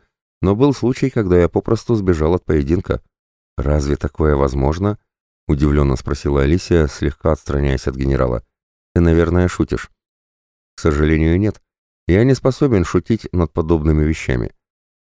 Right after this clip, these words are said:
Твой обожаемый Атила действительно убежал, и разум говорит мне, что я все сделал правильно,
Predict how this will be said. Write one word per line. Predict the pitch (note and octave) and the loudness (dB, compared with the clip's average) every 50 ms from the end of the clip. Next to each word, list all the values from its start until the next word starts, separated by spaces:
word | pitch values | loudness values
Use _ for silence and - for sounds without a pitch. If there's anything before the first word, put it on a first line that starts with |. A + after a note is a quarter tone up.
| _ _ | _ _
Твой | - E2+ F#2+ G2+ G2+ | 0 2 4 4 4
обожаемый | F#2+ F2+ F#2+ F2+ F#2 G2 F#2+ F#2 F2+ F2 F2 F2 | 4 2 2 2 4 4 4 4 4 4 4 2
Атила | E2+ - - A2 G2+ G2+ F#2+ | 2 0 0 0 2 2 2
действительно | E2 D#2+ E2 - - G#2+ F#2 - F2 E2+ E2+ E2+ | 2 0 -4 -2 -2 -2 -2 0 0 2 2 2
убежал, | E2 D2+ D#2 D#2 D#2+ G2+ G2 E2+ D2 - _ _ _ _ _ _ _ | 2 0 -2 -2 0 -2 -2 -2 -4 -8 _ _ _ _ _ _ _
и | D2 | 0
разум | D2 D2+ F#2 G2+ F#2+ G2+ F#2+ F#2 | 2 2 2 2 2 0 0 2
говорит | E2+ E2+ D#2+ D#2+ D#2 E2+ - - | 2 4 4 4 2 0 -2 0
мне, | G2+ G2 G2+ G2+ G2+ - _ _ _ _ _ _ | -2 0 0 -2 -4 -6 _ _ _ _ _ _
что | _ - F#2+ | _ 2 2
я | G2 A2 | 4 2
все | A2 G#2+ - A#2 | 2 0 0 0
сделал | G#2+ F#2 F2 G2+ G#2 G#2 G2 | 0 2 2 2 4 2 2
правильно, | F2+ - A2 A2+ A2 F2 D2+ C#2+ C#2+ C2+ A#1+ B1+ | 0 0 0 2 4 4 2 2 0 -2 -2 -4